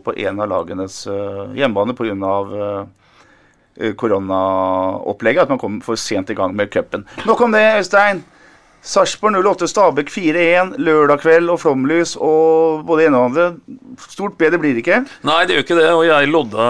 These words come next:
Speaker 2: stemningen litt, eh, ikke veldig i forkant, men litt i etterkant av kampen. Vi har et sånn fast, eh, loddet stemningpunkt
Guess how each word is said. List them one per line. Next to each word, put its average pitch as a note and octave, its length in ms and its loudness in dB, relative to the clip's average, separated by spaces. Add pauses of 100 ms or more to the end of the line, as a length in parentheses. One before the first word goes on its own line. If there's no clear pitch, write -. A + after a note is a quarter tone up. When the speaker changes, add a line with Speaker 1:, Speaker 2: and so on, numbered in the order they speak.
Speaker 2:
stemningen A2+ 520 -4
litt, G#2+ 300 -8
eh, A2 720 -2
ikke G#2+ 300 -6
veldig A2 240 -2
i G2+ 80 -12
forkant, C3 440 -4
men C3 120 -6
litt A2+ 160 -4
i A2+ 80 2
etterkant G#2+ 540 -6
av G#2 460 -4
kampen. B2+ 520 -8
Vi A#2+ 80 -8
har A2+ 180 -4
et A2+ 80 -6
sånn A#2 160 -10
fast, - 380 -6
eh, G#2+ 140 -8
loddet G#2+ 280 -6
stemningpunkt G2 920 -8